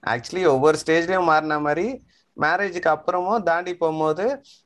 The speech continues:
அதுல world of entertainment is different. நம்ம பசங்க நம்மளோட வளர்ற விஷயம், அதை பாக்குற சந்தோஷம்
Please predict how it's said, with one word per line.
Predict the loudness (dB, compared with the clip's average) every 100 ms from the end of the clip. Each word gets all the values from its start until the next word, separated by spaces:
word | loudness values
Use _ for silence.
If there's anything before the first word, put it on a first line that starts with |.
| _ _ _ _ _ -6
அதுல | -4 -2 0 0
world | 0 0
of | -2
entertainment | -4 -6 -4 -2 -2 -4
is | -6 -6
different. | -8 -2 -2 -2
நம்ம | -2 0 -2 -2
பசங்க | -6 -6
நம்மளோட | -4 -4 -2 0 2
வளர்ற | 2 0 -2 -4
விஷயம், | -6 -6 -2
அதை | -2 -2
பாக்குற | -4 -6 -8
சந்தோஷம் | -10 -6 -6 -4 -6